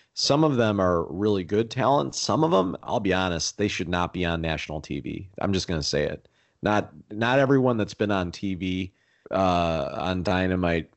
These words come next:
in my opinion, deserves to be there compared to some others. And when you put them together,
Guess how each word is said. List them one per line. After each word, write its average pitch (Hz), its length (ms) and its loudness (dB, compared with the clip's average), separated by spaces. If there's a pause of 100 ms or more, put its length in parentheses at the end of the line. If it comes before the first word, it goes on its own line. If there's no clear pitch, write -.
(140)
in 92 160 -4
my 92 220 2
opinion, 90 360 -2
deserves 78 420 -4
to 71 80 -10
be 64 120 -8
there - 340 -10 (300)
compared 90 360 2
to 87 60 2
some 87 220 -2
others. 62 560 -6
And 92 180 0
when 98 100 4
you 95 120 4
put 131 220 0
them 117 140 2
together, 120 580 4